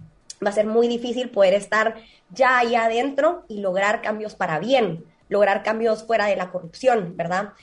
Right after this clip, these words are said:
Eh, en mi caso, por ejemplo, eh, que justo mencionabas que yo soy parte de un equipo que se llama Conectados con Guate, nosotras la forma en la que participamos, por así decirlo, es al final informando, es transmitiendo lo que está pasando y es motivando a los jóvenes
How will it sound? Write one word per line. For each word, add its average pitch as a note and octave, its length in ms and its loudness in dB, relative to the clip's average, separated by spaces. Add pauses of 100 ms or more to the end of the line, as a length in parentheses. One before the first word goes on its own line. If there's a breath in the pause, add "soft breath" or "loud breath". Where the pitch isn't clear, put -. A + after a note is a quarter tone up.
(220 loud breath)
Eh, G#3 280 6
en A3 140 4
mi G#3 140 -2
caso, G3 360 2
por A3 100 -2
ejemplo, G#3 640 2 (580)
eh, G#3 220 2
que G3+ 80 -2
justo G#3 260 -4
mencionabas G#3 440 0
que G3 80 -6
yo F#3+ 40 0
soy G3+ 120 -6
parte G3+ 260 -6
de G#3 60 -2
un G#3 80 -2
equipo G#3 380 -4
que F#3 100 -14
se E3 80 -10
llama F3+ 200 -4
Conectados G3 460 -2
con E3+ 120 -4
Guate, A3 380 2 (360 loud breath)
nosotras C4 720 0
la G3 180 -2
forma C4+ 380 0
en A#3 100 -2
la G#3 140 -6
que F#3 300 -4
participamos, G3 760 -2
por F#3 160 -4
así F3+ 220 -6
decirlo, B3+ 440 2 (320 loud breath)
es A3+ 160 2
al C4 120 2
final G#3+ 500 2
informando, F#3+ 720 0
es G#3 140 -4
transmitiendo A3+ 680 -2
lo G3 120 2
que F#3 80 -10
está E3+ 160 -10
pasando F#3+ 320 -2
y F#3 100 2
es F#3 80 -2
motivando A3+ 480 -2
a B3 40 0
los G3 160 -4
jóvenes B3+ 400 0